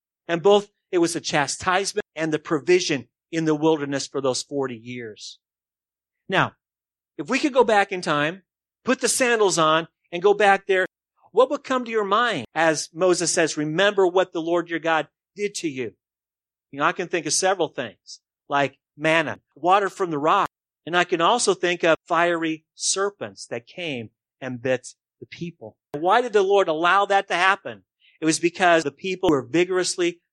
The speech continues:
complaining about their provisions that the Lord had given them. And many people were bitten by these serpents, and they died.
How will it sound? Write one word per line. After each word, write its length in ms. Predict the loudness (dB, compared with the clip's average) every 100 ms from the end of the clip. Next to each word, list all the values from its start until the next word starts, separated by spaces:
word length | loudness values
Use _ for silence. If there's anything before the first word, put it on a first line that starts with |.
| -8
complaining 800 | -6 -6 -8 -6 -4 -4 -6 -6
about 380 | -2 -2 0
their 360 | -2 -2 -2 -6
provisions 580 | -10 -6 -4 -6 -6 -6
that 120 | -6
the 80 | -6
Lord 200 | -6 -6
had 60 | -6
given 260 | -8 -8
them. 200 | -12 -12 _ _ _ _ _ _ _
And 120 | 0 2
many 200 | 2 0
people 280 | -2 0
were 140 | 2 4
bitten 300 | 4 0 0
by 200 | 2 2
these 220 | 0 -6
serpents, 540 | -2 -2 -2 -8 -10 _ _ -6
and 200 | -4 -2
they 180 | -4
died. 520 | -4 -8 -8 -8 -12